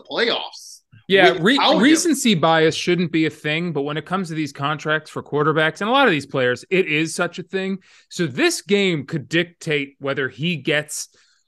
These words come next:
Speaker 2: you know, it c-, it could swing back and forth whether he's getting twenty million more extra or
Speaker 1: Hundred
Speaker 2: thirty million
Speaker 1: percent.
Speaker 2: less.
Speaker 1: I could
Speaker 2: I mean,
Speaker 1: not agree with you more because
Speaker 2: Yeah.
Speaker 1: if he comes out and doesn't put out a good performance,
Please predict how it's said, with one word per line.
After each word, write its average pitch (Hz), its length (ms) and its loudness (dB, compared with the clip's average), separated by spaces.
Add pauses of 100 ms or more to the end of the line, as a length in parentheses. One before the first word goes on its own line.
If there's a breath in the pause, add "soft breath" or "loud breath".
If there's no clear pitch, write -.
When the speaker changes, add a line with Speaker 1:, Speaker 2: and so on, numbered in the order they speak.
(180)
Speaker 2:
you 170 140 -4
know, 139 100 2
it 180 160 -2
c-, 214 60 -4
it 185 180 0
could 277 120 0
swing 208 240 0
back 180 240 4
and 160 100 -4
forth 196 260 -2
whether 165 240 -2
he's 165 300 -6
getting 147 1080 -6
twenty 208 540 0 (240)
million 233 600 0
more 233 340 0
extra 269 600 0
or 185 320 0 (160)
Speaker 1:
Hundred 180 440 -8
Speaker 2:
thirty 208 260 4
million 180 400 0
Speaker 1:
percent. 139 80 -2
Speaker 2:
less. 185 340 0
Speaker 1:
I 175 80 -2
could - 140 -6
Speaker 2:
I 180 40 6
mean, 147 80 -2
Speaker 1:
not 175 180 0
agree 170 260 -4
with 156 160 -6
you 151 140 -10
more 139 340 -4
because 147 280 -4
Speaker 2:
Yeah. 123 220 -2 (260)
Speaker 1:
if 160 180 -2
he 220 140 -4
comes 214 320 -4
out 170 300 0
and 143 160 -6
doesn't 156 440 -4
put 156 120 -6
out 147 140 -2
a 131 60 -6
good 143 200 -8
performance, 170 520 -8